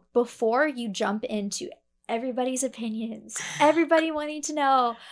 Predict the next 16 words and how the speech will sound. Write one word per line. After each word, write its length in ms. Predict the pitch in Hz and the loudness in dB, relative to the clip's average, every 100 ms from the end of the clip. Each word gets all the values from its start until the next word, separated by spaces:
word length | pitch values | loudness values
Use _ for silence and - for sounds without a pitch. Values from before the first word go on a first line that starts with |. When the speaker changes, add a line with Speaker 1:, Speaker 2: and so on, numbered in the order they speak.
| - - | -20 -10
Speaker 1:
you 140 | 254 | -6
know, 160 | 254 247 | -4 -4
when's 340 | 233 294 302 | -6 -6 -6
the 80 | 294 | -4
wedding, 380 | 247 214 208 208 | -4 -4 -4 -6
when's 300 | 254 302 302 | -6 -6 -8
the 100 | 262 | -8
kids, 380 | 254 - - - | -8 -10 -8 -8
when's 300 | 285 285 - | -6 -6 -2
the, 260 | 269 233 - | -2 0 -2
you 120 | 233 | -4
know, 140 | 220 214 | -2 -2
answering 520 | 247 285 277 277 240 | -2 -2 -2 -2 -2
all 180 | 220 220 | -2 -2
of 100 | 208 | -4
these 280 | 208 208 | -6 -4